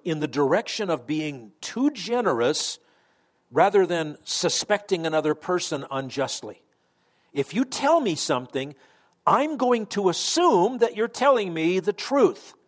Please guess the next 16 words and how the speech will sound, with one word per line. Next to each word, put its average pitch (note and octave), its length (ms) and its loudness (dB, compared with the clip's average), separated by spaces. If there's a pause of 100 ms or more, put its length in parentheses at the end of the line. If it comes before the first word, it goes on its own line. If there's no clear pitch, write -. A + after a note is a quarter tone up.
(640)
I'm G#3 140 -2
gonna B3 180 4
assume A#3+ 420 0
that F#3+ 140 2
you E3 140 -4
mean G3+ 680 -2
what F#3+ 280 2
you F#3 180 -6
say. F#3 560 0 (680)
Now, C3+ 260 -2 (760)
I D3 240 4
might C3+ 600 -2 (480)
have C#3+ 560 0
reason D3+ 840 -2 (360)
to D#3 120 -2
doubt E3 680 2